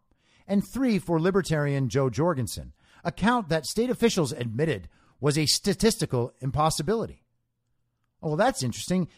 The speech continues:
That sounds like fifteen hundred votes right there. Huh. Man,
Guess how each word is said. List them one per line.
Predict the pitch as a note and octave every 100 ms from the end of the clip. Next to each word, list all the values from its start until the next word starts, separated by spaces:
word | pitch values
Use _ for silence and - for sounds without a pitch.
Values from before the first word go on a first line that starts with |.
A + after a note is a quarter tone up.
| -
That | G3+ B3+
sounds | - C#4+ G#3+ C#3
like | C#3+ -
fifteen | - G#3+ G3 - G#3+
hundred | F3 G3 F#3+ C3+
votes | G3 G#3+ - - - _ _ _ _
right | F3+ A#3 -
there. | G#3 A#3+ - - _ _ _ _ _ _ _ _ _ _ _ _ _ _ _ _ _ _ _
Huh. | - F3 C#4+ F#3 - _ _ _ _ _ _ _ _ _
Man, | - C#4 D#3+